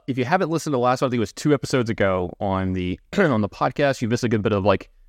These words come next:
the early days of Magic for me and Ross. We went through the nineties and, like, early two thousands, and that's where we're gonna pick back up. And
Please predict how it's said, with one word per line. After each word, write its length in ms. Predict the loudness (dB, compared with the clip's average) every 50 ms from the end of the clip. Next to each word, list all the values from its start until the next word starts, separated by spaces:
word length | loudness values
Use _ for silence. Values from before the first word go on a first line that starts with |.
| -20 -12 -4
the 160 | -4 -4 -2 -2
early 300 | 0 0 2 2 2 2
days 260 | 2 2 2 2 2
of 100 | 0 0
Magic 400 | 0 0 -2 -2 -2 -2 -4 -6
for 160 | -4 -4 -4 -2
me 140 | 0 0
and 100 | 0 0
Ross. 300 | 2 2 2 2 0 -2 -8 -6
We 140 | -2 -2 0
went 240 | 0 -2 -4 -6 -8
through 260 | -6 -2 0 0 0 0
the 60 | 0
nineties 440 | 0 2 2 2 2 2 2 0 0
and, 80 | -2
like, 180 | -2 -2 -4 -4 -2
early 260 | 0 0 2 2 0
two 160 | 0 0 -2
thousands, 480 | 2 6 6 6 6 4 2 -4 -4 -2
and 80 | 0 0
that's 160 | 0 0 0
where 100 | 0 0
we're 100 | 0 0
gonna 100 | -2 -2
pick 160 | -4 -4 2
back 240 | 2 0 2 2 2
up. 240 | 4 4 4 2 -2 _ -20 -20 -20 -20 _ -20 _ _ -4
And 400 | -2 0 2 2 2 0 0